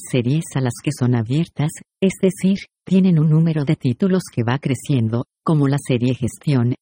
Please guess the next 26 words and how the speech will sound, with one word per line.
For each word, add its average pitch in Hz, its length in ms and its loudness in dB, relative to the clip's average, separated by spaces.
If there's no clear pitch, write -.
editada 160 500 2
por 139 260 -2
Wilson 165 480 0
Araque 123 380 -2
Jaramillo, 123 640 0
que 175 140 2
va 180 120 2
en 135 140 2
el 135 100 0
volumen 143 400 2
catorce, 143 600 -2
o 170 80 4
la 139 180 2
serie 127 320 0
Derecho 131 480 0
y 156 120 2
Sociedad, 127 560 -2
del 139 200 2
doctorado 127 580 0
en 139 100 0
Derecho 143 440 -2
y 139 120 2
editada 160 460 0
por - 220 -2
Claudia 156 480 2
Storini, 135 640 0